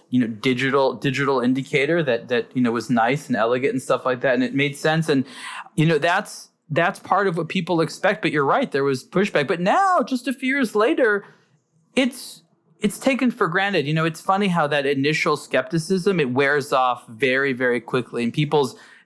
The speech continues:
appetite to include new things as part of the family, um, it doesn't seem to take too long.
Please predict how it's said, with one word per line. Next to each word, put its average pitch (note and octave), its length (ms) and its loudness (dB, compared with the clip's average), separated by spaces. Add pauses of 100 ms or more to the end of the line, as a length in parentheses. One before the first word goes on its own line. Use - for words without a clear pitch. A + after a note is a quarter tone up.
appetite C#3+ 600 -2
to B2+ 300 -2 (220)
include D3+ 580 0
new C3+ 180 2
things C3+ 440 -2
as A#2+ 100 -4
part B2+ 240 -2
of A#2+ 80 -8
the A2+ 60 -4
family, B2 640 -2 (300)
um, B2 360 0
it E3+ 80 0
doesn't D#4 280 -2
seem D4+ 180 -2
to B3+ 60 0
take A3+ 260 -2
too G3+ 220 0
long. G2 340 -2